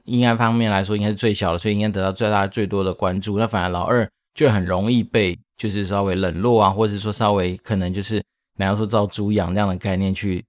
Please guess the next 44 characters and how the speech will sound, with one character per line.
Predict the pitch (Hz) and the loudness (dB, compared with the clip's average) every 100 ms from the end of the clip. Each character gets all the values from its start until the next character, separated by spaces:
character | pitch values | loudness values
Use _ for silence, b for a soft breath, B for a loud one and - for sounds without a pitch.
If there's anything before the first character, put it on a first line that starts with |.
| - | -4
让 | 107 | -2
他 | 95 95 | -2 0
发 | 98 90 | 0 -2
展。 | 87 90 - | -2 -6 -6
所 | - 175 | -2 2
以 | |
我 | 120 | 2
自 | 143 | 2
己 | 123 123 | 0 2
就 | |
觉 | 113 | 0
得 | |
说， | 104 113 110 _ _ | 2 0 0 _ _
对 | - 170 | 2 4
我 | 101 | 6
来 | 95 | 4
讲， | 98 101 95 | 2 0 0
我 | |
觉 | 92 | 0
得 | 120 | -2
要 | 139 | -2
比 | - | -4
较 | 113 | -4
平 | - 85 98 | -4 -6 -2
衡 | 92 | 0
的 | 90 | -2
一 | |
个 | 95 | -2
状 | 98 95 | -2 -2
态， | 98 90 | -2 0
应 | 107 | 0
该 | 101 | 0
就 | 95 | -2
是 | 90 | -2
两 | 80 - 58 | -2 -4 -6
个 | 95 87 | -6 -4
是 | 107 | -2
一 | 98 | -4
个 | 92 | -4
算 | - 101 | -4 -4
是 | 92 | -4
极 | 82 - 71 | -8 -12 -10
限 | - 101 82 | -4 -4 -4
啦。 | - | -8